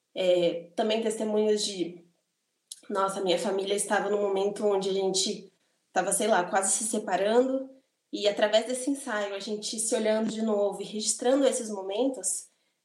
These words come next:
é, voltou a querer lutar mais pela nossa família." Então, eu comecei a perceber o quão, quão responsável é isso, quanta responsabilidade tinha, e que eu não podia fazer isso com negligência, né?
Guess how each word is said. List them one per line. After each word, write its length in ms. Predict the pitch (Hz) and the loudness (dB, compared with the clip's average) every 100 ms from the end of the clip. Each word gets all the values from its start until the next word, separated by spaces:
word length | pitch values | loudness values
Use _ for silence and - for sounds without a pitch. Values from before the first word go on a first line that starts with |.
| _ 202 | _ -6
é, 680 | 196 190 180 170 170 - - _ | -2 2 4 2 0 -8 -18 _
voltou 800 | - 202 214 214 240 294 262 - - 202 | -8 0 0 2 4 4 2 -2 -12 -8
a 440 | 185 170 143 - _ _ _ _ _ _ _ | -4 -4 -6 -12 _ _ _ _ _ _ _
querer 560 | - 220 214 247 247 - | -2 2 4 4 2 -6
lutar 400 | 214 208 220 202 | -6 -6 -4 -4
mais 240 | 185 185 185 | -2 -4 -4
pela 240 | 208 190 | -2 -2
nossa 220 | 180 - | -2 -6
família." 540 | - 185 180 165 170 - _ _ _ _ _ | -8 -4 -2 -2 -4 -14 _ _ _ _ _
Então, 160 | 226 | -2
eu 60 | 226 | 0
comecei 440 | 254 247 - 302 | 4 4 4 0
a 40 | 427 | 0
perceber 640 | 349 330 269 - 190 - | 0 2 2 2 -2 -4
o 60 | - - _ | -10 -14 _
quão, 320 | 262 262 311 - - | 2 4 2 -2 2
quão 160 | 277 | 4
responsável 800 | 311 311 - 302 - 220 233 202 | 4 0 0 0 2 2 2 0
é 80 | 180 | 0
isso, 300 | 180 - - | 0 0 -4
quanta 240 | - 240 285 | -2 0 2
responsabilidade 960 | 294 - 269 269 254 226 220 220 220 | 0 0 0 0 -2 0 2 2 0
tinha, 360 | - 190 180 180 _ _ _ _ | -6 -4 -6 -8 _ _ _ _
e 100 | - | -4
que 80 | 233 | 0
eu 60 | 214 | 0
não 100 | 240 | 2
podia 320 | 233 240 254 | 2 2 2
fazer 220 | 226 185 | 0 0
isso 220 | 175 - - | 0 0 -4
com 80 | |
negligência, 640 | 196 185 196 175 160 - 180 | -6 -4 -6 -2 -2 -2 -4
né? 220 | 180 175 | -4 -6